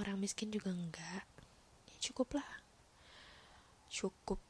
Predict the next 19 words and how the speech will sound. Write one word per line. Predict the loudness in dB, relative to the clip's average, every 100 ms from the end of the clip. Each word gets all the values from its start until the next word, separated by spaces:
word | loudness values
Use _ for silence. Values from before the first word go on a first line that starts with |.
| 0
untuk | 2 0 4
beli | 4 4
makan, | 2 4 2 4
cukup. | 0 4 8 10 10 6 0
<laughs> | 0 2 2 0 -2 0
Cukup | 2 0 0 -6 -2
untuk | -2 0 0 -2
beli | 0 2 4
apa, | 2 0 -2
cukup. | -2 -6 -8 -6 -6 -6 -14 -20 -14 -12 -10 -12 -12 -14 -8 -2
Tapi | -2 0 4 6 6
jangan | 4 0 -2
lupa | -2 -2
bersyukur. | 0 -2 -4 -4 0 2 2 -2 -8 -14 -20 -20 -20 -20 -20 -20 -20 -18 -18 -18 -18 -10
Nggak | -4 -2
sedikit | -2 -2 0 0 -2 -6 -10 -4
orang | -2 -2 -4
yang | -4
banyak | -2 -2 -4